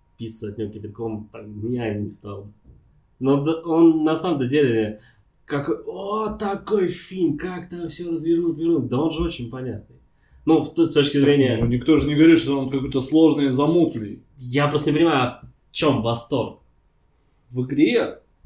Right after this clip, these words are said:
Speaker 2: в актёрской
Speaker 1: Так
Speaker 2: игре,
Speaker 1: нет,
Speaker 2: в
Speaker 1: когда
Speaker 2: ощущениях.
Speaker 1: восхища-, восхищаются актёрской игрой, нет, у меня вопросов нет. Хоакин красавчик.
Speaker 2: В целом вообще атмосфера.
Speaker 1: Но в целом фильм описан как просто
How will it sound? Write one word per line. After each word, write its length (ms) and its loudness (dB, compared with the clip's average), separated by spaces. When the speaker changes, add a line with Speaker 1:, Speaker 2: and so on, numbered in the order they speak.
Speaker 2:
в 100 -20
актёрской 520 -4
Speaker 1:
Так 120 -2
Speaker 2:
игре, 100 6
Speaker 1:
нет, 280 2
Speaker 2:
в 40 -14
Speaker 1:
когда 60 -6
Speaker 2:
ощущениях. 500 2
Speaker 1:
восхища-, 440 -2
восхищаются 500 -2
актёрской 320 -4
игрой, 200 0
нет, 160 -2
у 40 -6
меня 120 -6
вопросов 300 -8
нет. 300 -6
Хоакин 360 -10
красавчик. 440 -12
Speaker 2:
В 100 -20
целом 420 -2
вообще 300 -6
атмосфера. 500 -8
Speaker 1:
Но 60 -2
в 60 -4
целом 420 2
фильм 260 2
описан 400 -4
как 80 -14
просто 300 0